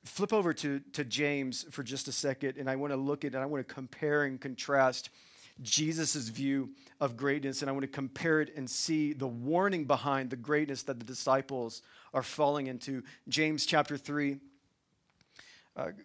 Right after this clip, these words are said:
closer to the back of the book, in verse thirteen, "Who is wise and understanding among you? By his good conduct, let him show his works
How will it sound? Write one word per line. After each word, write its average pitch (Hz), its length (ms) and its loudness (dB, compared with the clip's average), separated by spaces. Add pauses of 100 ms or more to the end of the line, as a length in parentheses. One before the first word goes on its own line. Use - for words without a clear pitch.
(120)
closer 160 340 0
to 139 100 -6
the 147 80 -4
back 135 340 6 (120)
of 135 100 -2
the 135 80 -4
book, 135 340 -6 (540)
in 143 140 -2
verse 139 200 0
thirteen, 135 600 -2 (640)
"Who 196 180 4
is 160 120 2
wise 151 400 10
and 151 120 -2
understanding 143 680 0
among 127 360 -2
you? 120 180 -6 (1200)
By 151 160 10
his 180 280 2
good 175 220 2
conduct, 135 760 0 (580)
let 165 220 6
him 185 80 -2
show 170 380 4
his 143 220 -4
works 135 600 0